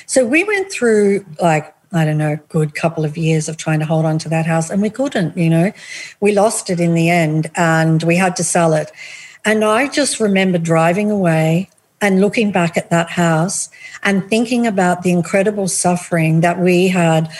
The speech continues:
my husband and I had put ourselves through in trying to hold on to it. And I made a promise to myself that I would never be attached to another house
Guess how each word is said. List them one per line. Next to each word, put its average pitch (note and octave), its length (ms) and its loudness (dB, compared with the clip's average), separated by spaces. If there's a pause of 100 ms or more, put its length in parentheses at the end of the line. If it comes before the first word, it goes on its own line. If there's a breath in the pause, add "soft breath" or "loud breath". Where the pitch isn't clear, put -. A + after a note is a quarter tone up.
(160 loud breath)
my F3+ 120 2
husband F3+ 380 2
and F3 100 4
I E3 160 4
had D#3+ 220 -2
put F#3+ 200 -2
ourselves E3 600 0
through D#3 440 2 (280 loud breath)
in G3 160 2
trying E3+ 340 2
to F3 100 -2
hold E3 280 2
on E3+ 200 4
to E3 220 0
it. D3+ 100 -4 (380 loud breath)
And G3 160 2
I A3 140 2
made A#3+ 260 2
a F#3+ 60 0
promise E3+ 520 0
to F3+ 120 -2
myself D#3+ 560 0
that E3+ 180 0
I E3+ 100 2
would F3 200 0
never F3+ 460 2
be F#3 180 0
attached E3 460 -4
to E3+ 100 -2
another D#3+ 380 2
house D#3+ 440 -2